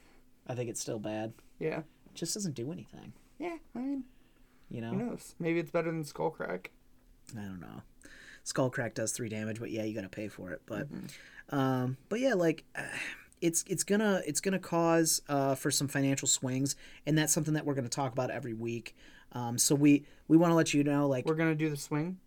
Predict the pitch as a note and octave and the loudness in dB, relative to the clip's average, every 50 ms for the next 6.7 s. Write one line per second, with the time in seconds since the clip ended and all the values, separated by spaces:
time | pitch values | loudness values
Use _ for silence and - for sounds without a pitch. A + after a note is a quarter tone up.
0 | - - - D#3+ F#2+ A#2 D3 - B2+ C3+ C#3+ D3+ D#3 D#3+ D#3 D3+ C#3+ - - - | -10 -6 -4 -2 -2 -2 -2 -2 0 0 2 2 2 2 2 2 0 -2 -4 -6
1 | - E3+ F3+ G3+ G3+ F#3 - - A#3 C4 A3+ D3+ C3 B2+ B2+ - - - - - | -4 -2 0 0 0 0 0 -2 -2 -2 -2 -2 -2 -4 -6 -8 -4 0 4 6
2 | E3+ E3 E3 D#3+ - - - - - - - - - E3 D#3+ D#3+ D#3 D#3 D#3 D3+ | 8 8 8 6 4 -2 -16 -20 -20 -20 -20 -6 -2 0 2 4 4 4 4 2
3 | D3 - D#3 E3 G3 G3 G#3 G3+ G3+ F#3+ - - - G3 F#3+ F#3 F3+ E3+ E3 - | 2 4 4 4 6 6 6 4 2 2 0 2 4 6 6 6 6 4 4 0
4 | - F3+ F3 E3 D#3 D3+ D3 D3 - - - - E3 D#3 C#3+ C#3 C3 B2+ - D#3+ | 0 0 2 4 4 4 2 0 -2 -8 -8 -4 -2 0 2 0 0 4 4 4
5 | D#3 E3 E3+ E3 D#3+ E3 D#3 D#3 D3+ C#3+ - D#3 D#3 D3+ D3 - D3 D3 D3 C#3+ | 6 6 4 2 4 4 4 4 4 2 2 2 2 0 0 0 2 2 2 2
6 | C#3+ D#3 D3 C3 - D#3 C#3+ C#3 D3 D#3+ D3+ C#3+ C#3 C3+ | 2 2 2 2 4 4 4 6 6 6 6 6 4 4